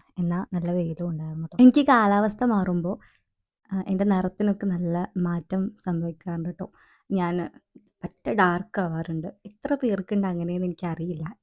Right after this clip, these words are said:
എനിക്കങ്ങനെയാണ്. ആ, എവിടെയെങ്കിലും കാലാവസ്ഥ മാറി തണുപ്പോ ഒക്കെ കൂടുന്ന സമയത്ത്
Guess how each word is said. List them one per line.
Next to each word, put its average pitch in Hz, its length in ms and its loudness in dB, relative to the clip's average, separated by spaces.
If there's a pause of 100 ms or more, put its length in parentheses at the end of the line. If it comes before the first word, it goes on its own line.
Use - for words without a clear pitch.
എനിക്കങ്ങനെയാണ്. 185 840 -2 (720)
ആ, 185 60 -6 (160)
എവിടെയെങ്കിലും 180 460 -2
കാലാവസ്ഥ 165 420 -4 (120)
മാറി 165 240 -4 (140)
തണുപ്പോ 170 400 -2 (260)
ഒക്കെ - 240 -10 (120)
കൂടുന്ന 180 320 -4 (120)
സമയത്ത് 165 440 -6